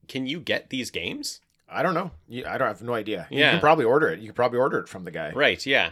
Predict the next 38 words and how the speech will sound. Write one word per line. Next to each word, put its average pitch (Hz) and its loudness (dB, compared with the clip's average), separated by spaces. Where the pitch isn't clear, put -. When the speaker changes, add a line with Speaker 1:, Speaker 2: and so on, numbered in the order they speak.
Speaker 1:
Yeah, 110 0
it's - -6
so 151 0
cool. 123 0
It 117 2
would 143 0
be, 151 0
it 151 2
would 160 0
be 170 -4
so 165 -2
fun 131 -2
just 120 0
to 131 -4
try, 101 -4
but 117 -2
I 123 2
know 131 2
I 135 2
wouldn't 139 -2
be 139 2
able 139 2
to 131 -2
get 120 2
through, 131 -4
like, 120 0
whatever 127 2
the 135 -4
first 147 -2
jump 160 0
is. - -8
I'd 120 -2
probably 147 -2
spend 139 -2
ten 127 -4
hours 123 -2
trying 113 -4
to 98 -8